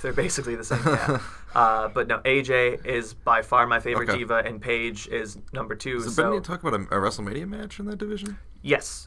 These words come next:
Speaker 1: Uh, A J and Paige versus the, the two Bellas is gonna happen at
Speaker 2: Ti-,
Speaker 1: WrestleMania.
Speaker 2: title on the line?
Speaker 1: Oh, no.
Speaker 2: No,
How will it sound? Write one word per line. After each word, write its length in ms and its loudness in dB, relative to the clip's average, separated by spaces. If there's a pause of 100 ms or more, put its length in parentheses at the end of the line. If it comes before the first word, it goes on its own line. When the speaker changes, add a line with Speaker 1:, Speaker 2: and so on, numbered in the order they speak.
(120)
Speaker 1:
Uh, 200 6
A 140 4
J 220 2
and 120 -4
Paige 300 -2
versus 380 -4
the, 240 -10
the 100 -4
two 180 -6
Bellas 460 0
is 220 -6
gonna 200 -6
happen 280 -6
at 80 -6
Speaker 2:
Ti-, 40 -6
Speaker 1:
WrestleMania. 400 -2
Speaker 2:
title 280 2
on 80 0
the 80 0
line? 500 -4
Speaker 1:
Oh, 140 4
no. 200 -10
Speaker 2:
No, 340 0